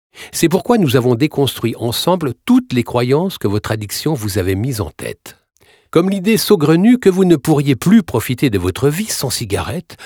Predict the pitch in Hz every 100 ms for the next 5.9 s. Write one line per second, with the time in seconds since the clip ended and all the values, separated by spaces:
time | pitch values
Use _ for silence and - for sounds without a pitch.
0 | - 143 123 117 151 175 - 90 - -
1 | 95 87 104 - 90 92 82 80 101 -
2 | 69 - - - 104 - - - - -
3 | - - _ _ _ _ _ _ - -
4 | - - 156 160 180 175 120 113 113 117
5 | 123 117 - 117 - 135 139 151 143